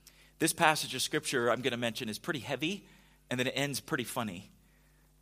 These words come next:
I don't know if you ever think of the Bible as funny, but sometimes I read it and I just laugh out loud. Listen to this. Galatians six. "Dear brothers and sisters, if another believer is overcome by some sin, you who are godly should gently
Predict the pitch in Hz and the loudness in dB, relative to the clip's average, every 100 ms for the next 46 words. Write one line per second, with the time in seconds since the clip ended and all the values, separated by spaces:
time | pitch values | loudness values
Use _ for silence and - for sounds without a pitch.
0 | _ _ _ _ _ _ _ 120 127 127 | _ _ _ _ _ _ _ -4 -2 -2
1 | 113 113 127 110 110 113 98 101 - 107 | -4 -6 -6 -6 -4 -6 -6 -8 -6 -8
2 | 95 101 - - 143 160 127 120 113 120 | -8 -10 -8 -6 -2 -2 0 -2 -4 -4
3 | 120 - 104 104 - 104 104 90 95 98 | -4 -4 -6 -6 -6 -6 -4 -6 -6 -8
4 | 107 110 127 123 104 110 - - _ _ | -10 -6 -4 -4 -6 -6 -8 -14 _ _
5 | _ _ _ 127 127 123 110 - 104 - | _ _ _ 0 0 0 -4 -4 -6 -8
6 | - _ - - 117 143 175 160 147 143 | -14 _ -20 -20 -2 0 2 2 0 -2
7 | 117 - 131 - - - - _ - - | -6 -6 -6 -8 -10 -12 -14 _ -20 -20
8 | - - _ 156 151 151 185 233 156 156 | -20 -20 _ 4 6 8 8 8 6 4
9 | 160 175 127 120 127 156 165 - - 170 | 4 4 2 2 2 4 4 2 0 -2
10 | 170 123 117 - 160 160 - 160 101 104 | 2 2 4 2 2 2 0 0 -2 -6
11 | 107 - - - - 143 214 202 226 180 | -8 -14 -20 -20 -6 0 2 4 6 6
12 | - 147 139 123 120 113 - 135 98 - | 6 4 4 2 0 0 -2 -2 -4 -4
13 | 160 160 180 220 | -2 -2 -2 -4